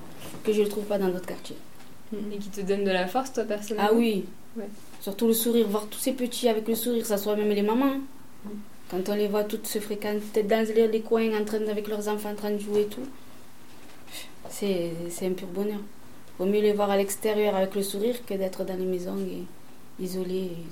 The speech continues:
Speaker 1: tout ce qui s'ensuit, quoi.
Speaker 2: Mm.
Speaker 1: Après, comme on dit, quand on n'est pas bien, qu'on, bon, on a toutes, on va pas dire qu'on a, qu'on est bien à, à trois mille pour cent, on a tout un peu des soucis. Mais les soucis, on les laisse à l'extérieur, à l'intérieur.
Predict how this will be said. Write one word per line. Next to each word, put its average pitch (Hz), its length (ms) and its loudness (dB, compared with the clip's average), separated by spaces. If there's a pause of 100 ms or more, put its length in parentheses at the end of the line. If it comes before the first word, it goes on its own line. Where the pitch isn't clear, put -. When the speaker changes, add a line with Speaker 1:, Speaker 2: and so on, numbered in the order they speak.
(120)
Speaker 1:
tout - 40 -14
ce - 60 -12
qui - 140 -12
s'ensuit, - 420 -10
quoi. 170 120 -12 (520)
Speaker 2:
Mm. 202 160 -4
Speaker 1:
Après, 196 160 -2
comme 185 180 0
on 190 100 4
dit, 196 220 0
quand 185 240 0
on 196 60 2
n'est 185 120 4
pas 185 140 0
bien, 196 300 4 (180)
qu'on, 185 160 0
bon, 175 280 2 (140)
on - 60 -4
a - 60 -6 (140)
toutes, - 420 0 (800)
on - 40 -4
va 170 60 -2
pas 175 160 0
dire 190 260 -4
qu'on 185 180 2
a, 175 180 2 (1080)
qu'on 214 80 2
est 214 140 8
bien 214 320 8
à, 175 380 8
à 180 60 6
trois 196 180 4
mille 202 180 10
pour 220 160 -2
cent, 240 280 8
on 190 80 2
a 185 60 0
tout 208 160 -6 (100)
un 196 60 2
peu 196 140 0
des 196 120 2
soucis. 214 460 0 (500)
Mais 214 100 4
les 220 60 6
soucis, 220 420 0
on 202 60 2
les 196 120 4
laisse 185 200 0
à 202 40 -2
l'extérieur, 196 440 -4
à 220 80 2
l'intérieur. 220 520 2